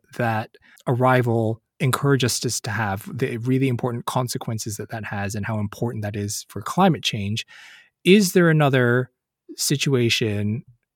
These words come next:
facing humans at the moment that you think could benefit from a similar shift in perspective on timescales, geography, importance, meaning, values?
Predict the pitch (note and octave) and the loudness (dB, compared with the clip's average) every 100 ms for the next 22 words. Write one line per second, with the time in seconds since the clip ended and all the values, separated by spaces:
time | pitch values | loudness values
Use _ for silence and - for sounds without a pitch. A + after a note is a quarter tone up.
0 | _ _ - C#3 C3+ - C#3 A#2+ A2+ A2+ | _ _ -2 2 2 2 0 0 0 -2
1 | A2 - - A#2+ G#2+ A2 - A2 G2+ G#2 | -4 -8 -4 -2 -2 -4 -6 -6 -4 -6
2 | - _ _ - A2+ A#2+ A#2 B2+ B2 B2 | -10 _ _ -10 -10 -6 -2 -2 -2 -2
3 | G#2+ - - - - G#2+ - A2+ G#2 - | -4 -6 -10 -8 -4 -2 -2 -2 -2 -4
4 | G#2 - - - G#2+ A2+ G#2 - B2+ A#2+ | -8 -8 -12 -4 -2 -2 -4 -2 -2 -2
5 | A#2 A#2 - - - D#3 - C#3 - A#2 | 0 -2 -2 -2 0 0 0 -2 -2 -4
6 | - B2+ - A#2+ A#2 G#2+ G2 G2 G#2 - | -4 -6 -2 -4 -2 -4 -4 -4 -6 -2
7 | C#3+ C3+ - B2+ B2 A#2+ A#2 - B2 B2 | 0 0 0 0 2 0 -2 -6 0 0
8 | A2+ A2 B2 A2+ G#2 G2 B2 D3 A#2+ - | 0 -4 -4 -2 -2 -4 -4 -4 -6 -2
9 | A2+ B2 A#2+ A2 A#2 B2 A#2+ B2 - | -2 0 -2 0 0 2 0 0 -4